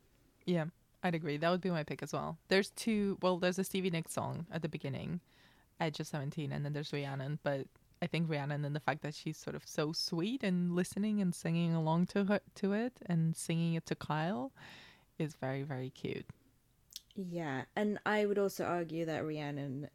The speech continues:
Speaker 2: is a slightly better song than Edge of Seventeen. I don't know if I'm gonna cause a controversy here. <laughs>
Speaker 1: I'm gonna move on.
Speaker 2: Oh no. <laughs> Have I done a hot take?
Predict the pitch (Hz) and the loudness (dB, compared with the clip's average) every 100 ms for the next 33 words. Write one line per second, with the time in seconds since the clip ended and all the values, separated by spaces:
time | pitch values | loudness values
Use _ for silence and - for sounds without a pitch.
0 | _ 151 143 151 - 123 - 175 - 226 | _ -10 -8 -10 -10 -8 -6 -6 -4 -4
1 | 285 285 302 294 302 294 262 254 262 254 | -2 0 0 0 -2 -2 -2 -2 0 2
2 | 254 247 277 277 208 190 180 196 190 190 | 2 2 2 2 2 2 2 0 0 0
3 | 185 185 156 - 196 190 - 214 214 233 | 2 2 0 0 0 0 0 2 2 0
4 | 233 - 240 262 285 - - - - - | 0 2 4 4 4 0 -12 -18 -18 -20
5 | - - - - - - _ _ - _ | -20 -20 -20 -20 -20 -20 _ _ -20 _
6 | _ _ _ _ _ _ - - - - | _ _ _ _ _ _ -20 -20 -20 -20
7 | - - - - _ _ _ _ - - | -20 -20 -20 -20 _ _ _ _ -20 -20
8 | _ _ 180 160 143 143 - - - _ | _ _ 0 0 0 -2 -6 -12 -16 _
9 | _ _ - - - - 277 285 294 311 | _ _ -16 -16 -8 2 6 8 8 6
10 | 285 269 349 - - - 370 - - - | 4 4 4 2 0 2 2 4 2 4
11 | 508 277 269 269 254 233 269 254 247 349 | 2 6 8 8 8 8 8 8 6 6
12 | 277 370 226 160 - - - | 6 6 8 6 6 0 0